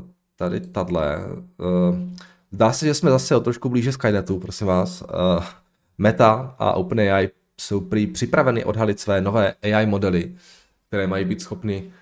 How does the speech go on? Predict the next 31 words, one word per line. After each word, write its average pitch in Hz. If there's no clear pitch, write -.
uvažování 135
a -
plánování. 110
Eh, 87
A 104
I 104
asistenti 104
by 101
měli 98
být 92
schopni -
dělat 90
několik 95
věcí, 95
eh, 87
v -
sekvenci, 98
no, 90
po 90
sobě 90
a 90
také 92
predikovat 101
důsledky 104
svého 98
jednání, 80
ehm, 90
což 90
je 92
takový 90
docela 87